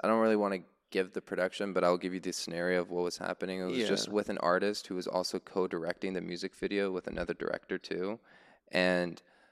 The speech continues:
Speaker 1: the co-, the other co-director and I worked together in the past, and we're really cool, and we're, we're,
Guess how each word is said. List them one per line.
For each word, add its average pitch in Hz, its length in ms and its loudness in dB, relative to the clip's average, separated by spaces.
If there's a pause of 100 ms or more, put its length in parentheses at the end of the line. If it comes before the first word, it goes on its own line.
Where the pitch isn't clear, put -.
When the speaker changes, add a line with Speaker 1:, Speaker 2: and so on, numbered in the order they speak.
(180)
Speaker 1:
the 92 100 0
co-, 117 380 8
the 101 140 8
other 104 280 10
co-director 98 600 6
and 98 100 4
I 104 260 6
worked 92 300 -2
together 92 260 -2
in 90 80 -4
the 85 60 -10
past, 90 400 -6
and 87 100 -12
we're 87 200 -6 (140)
really 92 320 0
cool, 90 280 -6
and 87 120 -8
we're, 90 180 -6 (140)
we're, 90 280 -2